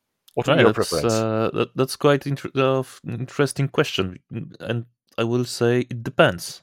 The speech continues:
Speaker 2: right? Um, if I want to eat something really, like, uh, spectacular, probably I will be, um, you know,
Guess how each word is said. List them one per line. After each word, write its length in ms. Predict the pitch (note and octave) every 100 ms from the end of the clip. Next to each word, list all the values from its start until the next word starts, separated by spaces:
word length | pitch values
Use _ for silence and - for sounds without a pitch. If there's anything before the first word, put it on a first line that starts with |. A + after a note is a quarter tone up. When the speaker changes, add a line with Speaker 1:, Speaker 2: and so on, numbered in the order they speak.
| -
Speaker 2:
right? 200 | G2 A2 _ _ - - - - - -
Um, 380 | F#2+ F#2 F#2 G2
if 160 | A#2 A#2+
I 1000 | A2+ A2 A2 G#2+ G#2 G#2+ G#2 G#2+ G#2 G2+ - _ _ _ _ _ _ _ _ _
want 400 | A#2 A2 A2 -
to 220 | G#2+ G#2 -
eat 220 | G#2+ -
something 560 | - G#2 F#2+ G#2 G2
really, 420 | F#2+ G#2 G2+ F#2+ F2+
like, 240 | F2+ -
uh, 80 | E2
spectacular, 800 | - - - G#2 G2+ F2+ G#2+ C3 - - - _ -
probably 480 | - G#2 G2 A2 B2
I 100 | A2
will 220 | G2+ A2+
be, 480 | A#2 G#2+ G#2+ A#2+ C3 _ - -
um, 920 | - G#2+ G#2 G#2+ G#2 G#2 G#2 G#2 G#2 -
you 100 | -
know, 200 | F#2+